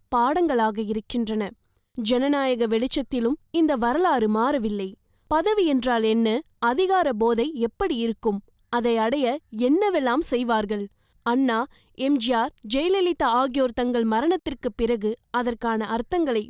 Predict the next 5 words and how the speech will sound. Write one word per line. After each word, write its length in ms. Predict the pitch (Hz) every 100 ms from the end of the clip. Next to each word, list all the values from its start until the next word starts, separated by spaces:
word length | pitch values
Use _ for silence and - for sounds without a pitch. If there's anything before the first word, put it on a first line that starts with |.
| -
விதைத்துவிட்டு 640 | 220 247 349 349 240 - 208
போயிருக்கிறார்கள். 840 | 226 220 208 - 220 214 208 196 - _ _ -
இவர்களின் 500 | 349 381 370 339 247
மரணத்திற்கு 640 | 277 349 427 - - 320
பிறகு 360 | 294 277 247